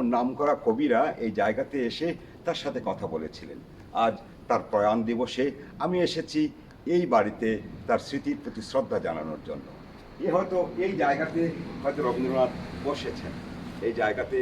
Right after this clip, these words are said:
হয়তো বসে তিনি কোনো কবিতা লিখেছেন। একটি কবিতা আছে, একটি বিখ্যাত কবিতা গীতাঞ্জলিতে রয়েছে, যে এই কবিতাটি বলা হয়ে থাকে, এখানে লেখা রয়েছে যে তিনি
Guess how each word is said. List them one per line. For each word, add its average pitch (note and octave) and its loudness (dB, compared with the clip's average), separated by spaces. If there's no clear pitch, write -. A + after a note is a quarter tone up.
হয়তো - -4
বসে A#2 -4
তিনি A#2+ -4
কোনো - -2
কবিতা - -2
লিখেছেন। A2+ -4
একটি G#3 0
কবিতা G3 4
আছে, C#3+ 0
একটি C#3+ -8
বিখ্যাত D3 -2
কবিতা B2 0
গীতাঞ্জলিতে C3+ 2
রয়েছে, C3 4
যে B2+ 0
এই E3+ 8
কবিতাটি E3 4
বলা D3 8
হয়ে E3+ 6
থাকে, D#3+ -2
এখানে D3 0
লেখা C3+ 2
রয়েছে E3+ 6
যে F#3 0
তিনি F3+ -2